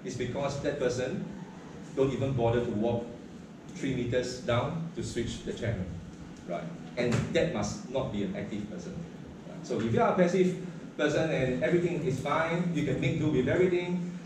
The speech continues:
If you don't have a table, you can basically just take a cardboard and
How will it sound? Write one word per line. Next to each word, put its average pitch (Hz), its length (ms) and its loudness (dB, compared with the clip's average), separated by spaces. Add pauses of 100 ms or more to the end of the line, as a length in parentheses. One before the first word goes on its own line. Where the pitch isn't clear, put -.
(140)
If 127 100 2
you 143 60 4
don't 170 160 4
have 147 100 4
a 127 100 2
table, 170 540 6 (240)
you 131 120 -2
can 131 140 0
basically 143 400 2
just 147 220 2
take - 120 2
a 127 120 -2
cardboard 143 480 2
and 117 260 0